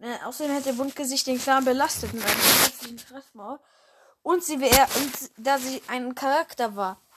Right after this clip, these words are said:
der darauf ausgelegt war zu sterben, wäre sie, wäre sie spätestens zwei Bände später an grünen Husten,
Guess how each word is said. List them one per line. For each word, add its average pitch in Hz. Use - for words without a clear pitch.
der 233
darauf 247
ausgelegt 269
war 254
zu 254
sterben, 269
wäre 320
sie, 247
wäre 269
sie 226
spätestens 226
zwei 247
Bände 214
später 226
an 196
grünen 262
Husten, 285